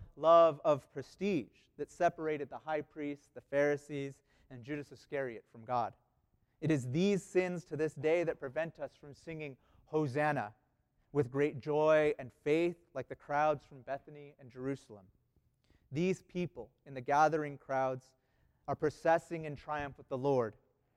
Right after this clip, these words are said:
and they respond in humility and offer songs, their cloaks, and palm branches. They are responding with no plan. They simply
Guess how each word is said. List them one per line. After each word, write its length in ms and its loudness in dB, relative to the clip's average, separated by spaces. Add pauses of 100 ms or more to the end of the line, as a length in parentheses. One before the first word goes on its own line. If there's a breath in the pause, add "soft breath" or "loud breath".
(140)
and 160 -4
they 80 6
respond 680 0
in 180 -16 (300)
humility 500 -2 (720)
and 120 -2
offer 300 6
songs, 580 0 (460)
their 120 -2
cloaks, 480 4 (440)
and 200 -18
palm 300 2
branches. 640 -10 (560)
They 100 6
are 120 8
responding 720 0 (240)
with 180 -10
no 640 0 (420)
plan. 300 -4 (720)
They 140 0
simply 480 -4